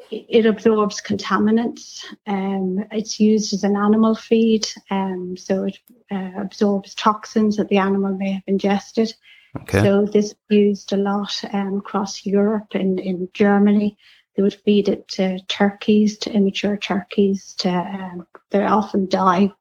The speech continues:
Speaker 1: very young turkeys. So this is to prevent turkey loss. Uh, it's used in other, other poultry, um, and it's used in, for horses and animals. It's used, um,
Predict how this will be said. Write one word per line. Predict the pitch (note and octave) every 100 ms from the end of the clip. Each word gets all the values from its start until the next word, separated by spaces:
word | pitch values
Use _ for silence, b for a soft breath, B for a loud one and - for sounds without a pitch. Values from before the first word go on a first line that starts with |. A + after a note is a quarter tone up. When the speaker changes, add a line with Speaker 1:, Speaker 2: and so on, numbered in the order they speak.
| -
Speaker 1:
very | F#3+ F3+
young | F#3 G3 G#3
turkeys. | G#3 G#3+ G#3 G#3+ G#3+ - B B B -
So | -
this | F#3 F#3+ F#3+
is | F#3+
to | -
prevent | - F#3+ F#3+ F#3 F#3+ - -
turkey | G3+ G3+ A3
loss. | G#3+ G#3 G#3+ - - B B B B -
Uh, | A3+ F#3+
it's | G3 -
used | G3 F#3+
in | F#3+
other, | F#3+ G3+ A3+
other | G#3 G#3 G3+ G3+ G3
poultry, | - G#3 G3+ G3+ - G3 G3 - -
um, | F#3+ F#3 F3+ F#3 F#3+
and | G3 F#3+
it's | F#3+ -
used | G3 F#3+ G3 -
in, | F#3 F3+ F3+ -
for | -
horses | - G#3+ G#3 G#3 G3+ G3 F#3+ F#3+
and | F#3+ F#3+
animals. | F#3 G3 G3+ G3+ - - B B B B _ _
It's | G3+ - -
used, | G3 G#3 G#3+ G3+ G#3 G3+ - -
um, | G#3 G3+ G3 G3 G#3